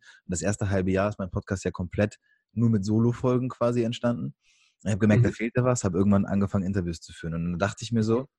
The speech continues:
Speaker 1: diese ganzen negativen Glaubenssätze, „Na ja, wer kennt mich denn schon? Ich kenn ja auch niemanden.
Speaker 2: Ja.
Speaker 1: So, wer
Speaker 2: Mhm.
Speaker 1: will mit mir sprechen?“ Dann hab ich das irgendwann, äh, überkommen, bin dann da hingegangen, dass ich mir die Leute gesucht habe.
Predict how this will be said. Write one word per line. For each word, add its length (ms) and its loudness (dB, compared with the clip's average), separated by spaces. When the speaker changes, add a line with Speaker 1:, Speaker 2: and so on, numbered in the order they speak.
Speaker 1:
diese 160 0
ganzen 280 0
negativen 360 0
Glaubenssätze, 520 -4
„Na 100 -4
ja, 160 0
wer 100 0
kennt 300 -6
mich 100 -6
denn 160 -2
schon? 320 -6
Ich 240 -2
kenn 220 2
ja 160 2
auch 180 -2
niemanden. 600 -2
Speaker 2:
Ja. 120 -6
Speaker 1:
So, 160 2
wer 140 6
Speaker 2:
Mhm. 40 -6
Speaker 1:
will 140 -2
mit 120 -10
mir 120 0
sprechen?“ 460 -2
Dann 180 0
hab 100 -2
ich 100 -4
das 220 -2
irgendwann, 680 -2
äh, 140 0
überkommen, 720 2
bin 160 2
dann 160 2
da 160 4
hingegangen, 420 0
dass 140 -6
ich 140 -6
mir 80 -2
die 80 0
Leute 260 0
gesucht 420 -4
habe. 340 -8